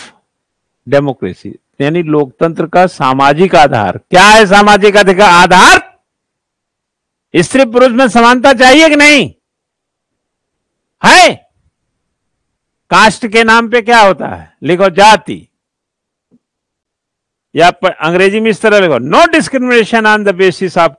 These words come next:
caste, no discrimination on the basis of caste।"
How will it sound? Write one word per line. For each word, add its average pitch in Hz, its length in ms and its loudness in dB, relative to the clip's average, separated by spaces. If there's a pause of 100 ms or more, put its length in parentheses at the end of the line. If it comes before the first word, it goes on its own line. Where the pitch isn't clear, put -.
caste, - 520 -4 (3250)
no 190 260 0
discrimination 185 1040 -4 (1900)
on 170 200 -2
the 165 140 -2
basis 202 420 -2
of 226 180 2 (120)
caste।" 226 500 0